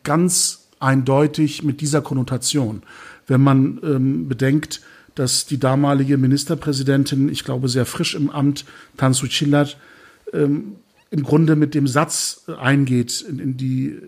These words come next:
Historie der Sivas-Anschläge, ähm, es sei gedankt, dass unser Volk außerhalb des Hotels nicht zu Schaden gekommen ist. Also die Opfer, die da umgekommen sind im Hotel,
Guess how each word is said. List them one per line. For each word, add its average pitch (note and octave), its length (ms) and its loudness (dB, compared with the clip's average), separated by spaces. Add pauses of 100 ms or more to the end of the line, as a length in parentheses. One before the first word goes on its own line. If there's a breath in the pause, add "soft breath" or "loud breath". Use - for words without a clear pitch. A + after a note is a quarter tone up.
(140)
Historie B2+ 800 2 (540 soft breath)
der B2 80 -2
Sivas-Anschläge, B2 1080 -4 (1040 soft breath)
ähm, C#3 500 0
es D#3 160 0
sei D#3 240 4
gedankt, D3+ 800 -2
dass C#3+ 340 -4
unser E3 540 2
Volk - 600 0
außerhalb C3 680 0
des C#3 200 -4
Hotels C3+ 680 -4 (380 soft breath)
nicht D3+ 260 2
zu D3 100 0
Schaden C3+ 420 0
gekommen G2+ 440 -8
ist. - 280 -12 (1120 soft breath)
Also D3 520 4 (140)
die C#3 160 -8
Opfer, A2+ 560 -2 (100)
die C3 140 -2
da C3+ 220 -2
umgekommen C3+ 720 2
sind G#2 360 -8
im D#3+ 200 4
Hotel, G#2 440 -4